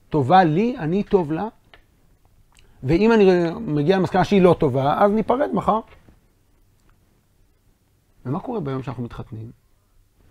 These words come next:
השאלה מתהפכת. זה לא, "אם את טובה, אז את שלי", אלא, "את שלי, ולכן את טובה." הפכתי את הסדר.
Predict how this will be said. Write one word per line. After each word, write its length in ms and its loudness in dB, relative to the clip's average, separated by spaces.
השאלה 320 -8
מתהפכת. 680 -12
זה 160 -6
לא, 420 -2
"אם 180 4
את 100 -2
טובה, 380 2
אז 120 -2
את 160 -6
שלי", 380 -4
אלא, 200 -6
"את 100 -8
שלי, 380 -4
ולכן 340 -6
את 80 -8
טובה." 240 -10
הפכתי 580 0
את 100 0
הסדר. 460 2